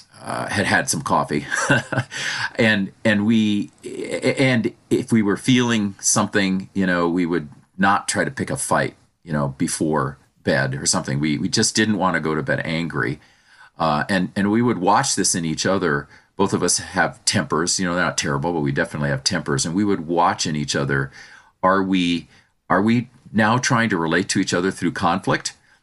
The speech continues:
Because one thing that does happen to couples when they are not getting enough of the bonding rituals and, and, um, the date nights and the, you know,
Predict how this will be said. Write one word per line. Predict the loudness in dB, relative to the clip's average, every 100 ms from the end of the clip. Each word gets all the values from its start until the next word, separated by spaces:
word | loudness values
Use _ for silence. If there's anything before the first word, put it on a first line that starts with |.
| -4
Because | 0 2
one | 2 2
thing | 2
that | 0 2
does | 2 2
happen | 2 0 -2
to | -2
couples | 0 0 0 -2 -2
when | -2 0
they | 2 2 -2 -8 -20 _ -6
are | 0
not | 2 2
getting | 2 2
enough | 2 0 -2
of |
the | -2
bonding | 0 2 2
rituals | -2 -2 -2 -2 0
and, | -2 -4 -8 -4
and, | -2 0 0
um, | 0 0 -2 -2
the | -2
date | 0 0 0
nights | -2 -2
and | -2 -2
the, | -4 0
you |
know, | 0 -2